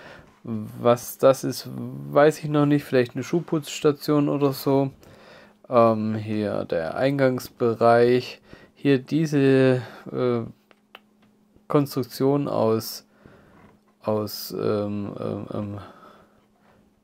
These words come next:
ähm, äh, so Schraubenschlüsseln und, und Stangen und Zeug. Das ist ein bisschen fitzelig und blöd. Das hat mir keinen Spaß gemacht. Das sieht jetzt auch, zumindest wie ich's gemacht hab,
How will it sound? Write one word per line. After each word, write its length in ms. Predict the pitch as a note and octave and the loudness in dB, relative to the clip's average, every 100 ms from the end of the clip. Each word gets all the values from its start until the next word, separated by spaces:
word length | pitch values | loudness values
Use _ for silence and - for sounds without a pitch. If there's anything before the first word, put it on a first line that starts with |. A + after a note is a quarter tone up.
| _ _ - | _ _ -12
ähm, 80 | - | -8
äh, 320 | - A2 G#2 | -4 -4 -4
so 240 | - G2+ | -8 -10
Schraubenschlüsseln 960 | G2+ A#2+ C#3 D3+ C3 D3 C3 C3 B2 A#2+ | -4 2 4 4 -2 -2 0 0 -2 -4
und, 540 | - G#2+ G#2 G2 - - _ _ _ _ _ _ _ - | -6 -6 -6 -12 -18 -20 _ _ _ _ _ _ _ -18
und 300 | D#3+ A2+ G#2 | -8 -8 -8
Stangen 580 | - B2 C3+ C#3+ C3 B2+ | -2 0 2 0 0 -4
und 680 | - G#2+ G#2+ G#2 - - - | -4 -6 -4 -6 -10 -16 -4
Zeug. 320 | B2 A#2+ A2+ | 4 4 2
Das 160 | C3+ B2 | -4 -4
ist 160 | C3 - | -6 -6
ein 100 | - | -10
bisschen 320 | A#2 A#2 G#2+ | -8 -8 -8
fitzelig 720 | - E3+ - D3+ C#3+ C3+ - | -8 -8 -4 0 2 0 -2
und 240 | A#2 G#2+ | -6 -8
blöd. 460 | - G#2 G#2+ A2 - _ - - _ _ | -6 0 2 2 -2 _ -20 -20 _ _
Das 300 | - A2 - | -4 -2 0
hat 240 | A2 - | -2 -4
mir 560 | G#2 G#2 G#2 G#2 G#2 G2 - | -8 -4 -2 0 -2 -2 -8
keinen 260 | - G#2 | -8 -6
Spaß 340 | G2 G#2+ G2+ - | -4 -2 -2 -2
gemacht. 300 | G#2 G#2 G2+ | -6 -4 -4
Das 160 | F#2+ - | -10 -10
sieht 180 | A2 - | -10 -8
jetzt 340 | G2+ - - | -10 -8 -2
auch, 400 | G#2+ G#2 - - - | 0 0 -2 -20 -12
zumindest 640 | C3 C3+ C#3 C3 - - | -6 -4 -4 -6 -12 -8
wie 200 | C#3 C#3+ | -2 0
ich's 200 | C#3 - | -2 -4
gemacht 400 | B2+ A#2 A2+ - | -4 -2 -2 -2
hab, 140 | A2+ | -6